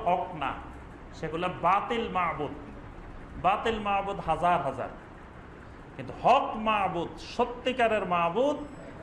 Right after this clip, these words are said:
একজন। লা ইলাহা ইল্লা হু। আল হাইয়ুল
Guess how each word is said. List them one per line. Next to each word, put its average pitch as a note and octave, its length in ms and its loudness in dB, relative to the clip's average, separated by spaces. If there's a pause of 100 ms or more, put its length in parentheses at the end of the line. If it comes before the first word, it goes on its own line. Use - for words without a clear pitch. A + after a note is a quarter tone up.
(240)
একজন। A#2 400 -4 (840)
লা D3+ 440 6
ইলাহা E3+ 640 2 (1200)
ইল্লা C3 500 0
হু। A2 60 -8 (680)
আল C#3+ 340 2
হাইয়ুল D#3 600 -2